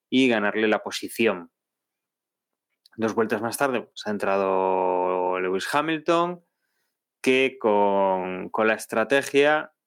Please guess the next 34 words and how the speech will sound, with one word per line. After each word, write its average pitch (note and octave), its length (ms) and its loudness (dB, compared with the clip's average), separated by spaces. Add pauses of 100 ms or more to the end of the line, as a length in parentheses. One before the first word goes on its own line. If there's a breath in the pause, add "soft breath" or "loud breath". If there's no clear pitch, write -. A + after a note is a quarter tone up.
(100)
em, F#2+ 960 -4 (1300)
resulta G#2+ 440 -4
que A#2+ 300 0
Carlos G#2 320 -4
Sainz A#2 300 -2
le G2 280 0
recupera, F#2 720 -2
le F#2 120 -4
gana G2 180 0
la G2+ 140 -2
posición D#3 720 0 (800)
y, F#2 800 -4
y F#2 80 -6
el F#2 100 -4
piloto G2+ 260 0
inglés G#2 340 -2
sale G#2 200 -2
también F#2+ 320 -4
por F#2 140 -6
detrás F2+ 320 -8
del F#2 420 -4
piloto G#2+ 360 0
español. F#2+ 600 -6 (420)
Aquí, G2+ 400 -8
pues, - 280 -10
eh, F2+ 800 -6 (800)
el G2 160 -12
equipo F#2+ 220 -6
Ferrari F#2+ 320 -4
ha - 20 0
estado G#2 300 -2
más G2+ 220 -4
pillo A2 440 -2
que A2 480 -2